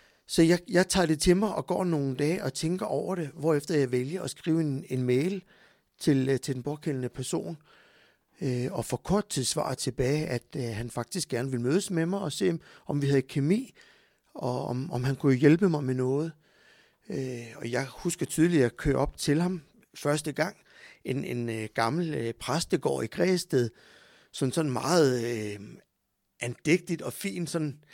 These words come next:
lidt Morten Korch-agtig, øh,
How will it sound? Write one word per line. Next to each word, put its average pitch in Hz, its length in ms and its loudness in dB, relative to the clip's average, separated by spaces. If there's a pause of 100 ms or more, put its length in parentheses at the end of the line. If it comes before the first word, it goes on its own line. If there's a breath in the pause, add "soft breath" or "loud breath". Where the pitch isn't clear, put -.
(320 loud breath)
lidt 180 220 2
Morten 139 380 2
Korch-agtig, 156 720 0 (200)
øh, 117 720 -6